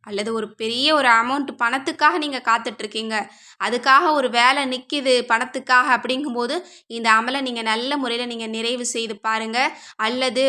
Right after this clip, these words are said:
உங்களுடைய வேலைகள்ல உயர்ந்த அந்தஸ்து கிடைக்கணும், உயர் பதவிக்கு போகணும், நிறைய பேர் என்கிட்ட அதையும் கேட்பாங்க. இதற்கு என்ன வஜீஃபாக்கள் ஏதாவது இருந்தா சொல்லுங்க. என்னுடைய கணவருக்கு அடுத்த கட்ட வேலைக்கு போகணும், ஜாப்ல ப்ரமோஷன் கிடைக்கணும்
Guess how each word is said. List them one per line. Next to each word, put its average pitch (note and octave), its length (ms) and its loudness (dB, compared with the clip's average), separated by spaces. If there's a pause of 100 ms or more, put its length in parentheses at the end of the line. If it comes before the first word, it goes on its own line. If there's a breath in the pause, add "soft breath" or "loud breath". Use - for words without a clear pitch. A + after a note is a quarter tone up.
உங்களுடைய A#3 560 -2
வேலைகள்ல C#4 760 0
உயர்ந்த C4 460 -2
அந்தஸ்து B3 500 -2
கிடைக்கணும், A3+ 540 -6
உயர் C4 320 0
பதவிக்கு C#4 540 -2
போகணும், C4 480 -2
நிறைய B3 340 -2
பேர் B3+ 260 2
என்கிட்ட A#3 360 -2
அதையும் B3+ 360 2
கேட்பாங்க. A#3 480 -4 (360 loud breath)
இதற்கு C4 320 0
என்ன C#4 200 2
வஜீஃபாக்கள் C4+ 680 -2
ஏதாவது A#3+ 240 0
இருந்தா A#3+ 240 -6
சொல்லுங்க. A#3 320 -6
என்னுடைய A3 300 -6
கணவருக்கு A#3+ 640 -4 (440 loud breath)
அடுத்த C#4+ 380 -2
கட்ட C#4+ 260 -4
வேலைக்கு B3+ 460 0
போகணும், A3+ 580 -6 (400)
ஜாப்ல B3+ 640 2
ப்ரமோஷன் D4+ 560 2
கிடைக்கணும் A3 560 -4